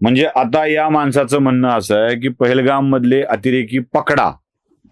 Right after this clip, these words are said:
पकडा, त्यांना घेऊन या, या महिलांना समोर करा, हेच आहेत का विचारा, त्यांच्याकडून आयडेंटिफिकेशन करून घ्या,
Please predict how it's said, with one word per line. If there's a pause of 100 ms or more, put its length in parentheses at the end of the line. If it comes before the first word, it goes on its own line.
(1600)
पकडा, (1300)
त्यांना (1000)
घेऊन
या, (1120)
या
महिलांना
समोर
करा, (920)
हेच
आहेत
का
विचारा, (840)
त्यांच्याकडून
आयडेंटिफिकेशन
करून
घ्या,